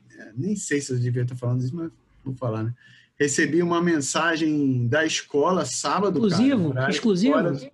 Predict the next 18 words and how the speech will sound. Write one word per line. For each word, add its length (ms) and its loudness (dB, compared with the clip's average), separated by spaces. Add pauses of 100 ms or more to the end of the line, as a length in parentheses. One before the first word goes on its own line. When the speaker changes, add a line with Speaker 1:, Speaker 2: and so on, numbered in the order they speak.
(140)
Speaker 2:
Notícias 500 0
Speaker 1:
É. 60 4
Speaker 2:
exclusivas? 800 2 (140)
Speaker 1:
Breaking 380 0
news. 500 2 (180)
Speaker 2:
Tem 100 0
que 120 -4
pôr, 280 2
Speaker 1:
É, 140 2
Speaker 2:
tem 120 4
que 40 -2
Speaker 1:
e 40 -4
Speaker 2:
puxar 280 4
Speaker 1:
aí, 100 4
Speaker 2:
uma, 260 4
Speaker 1:
cara, 180 0
Speaker 2:
uma 160 2
vinheta. 600 0